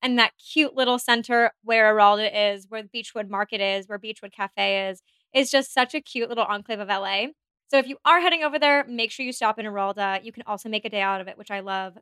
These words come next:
Go grab lunch, go stop in the store. There's so much to do over there.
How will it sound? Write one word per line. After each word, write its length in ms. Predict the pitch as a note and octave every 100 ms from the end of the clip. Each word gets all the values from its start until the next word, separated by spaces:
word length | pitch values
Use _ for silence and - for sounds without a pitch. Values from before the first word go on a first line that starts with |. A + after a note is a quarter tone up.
| -
Go 160 | D4
grab 220 | D4+ C#4+ B3+
lunch, 460 | A#3+ A#3 A#3+ -
go 140 | A#3+ A#3
stop 280 | A3+ G#3
in 60 | G#3
the 80 | G3+
store. 480 | - G3+ G3 G3 - _ _ -
There's 180 | B3 -
so 260 | - C4
much 260 | B3 A#3+ -
to 60 | G3+
do 140 | G3+
over 160 | - F#3+
there. 260 | G2+ F2+